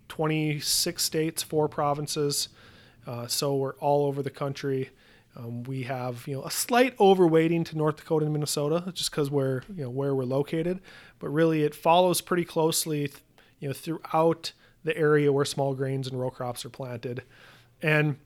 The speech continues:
the heart of the software, I actually built a software around a, a,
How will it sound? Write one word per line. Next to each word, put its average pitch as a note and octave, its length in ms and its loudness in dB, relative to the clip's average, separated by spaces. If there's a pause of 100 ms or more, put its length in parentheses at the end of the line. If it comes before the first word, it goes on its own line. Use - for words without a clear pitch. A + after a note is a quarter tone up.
(120)
the D#3 80 -4
heart B3 340 6
of F#3 100 0
the D#3+ 80 0
software, D3 480 0
I D#3+ 80 6
actually F#3+ 520 2 (300)
built F3 200 0
a E3 40 -8
software D#3 460 0
around D3 360 0
a, C3 280 -6
a, D3+ 260 -4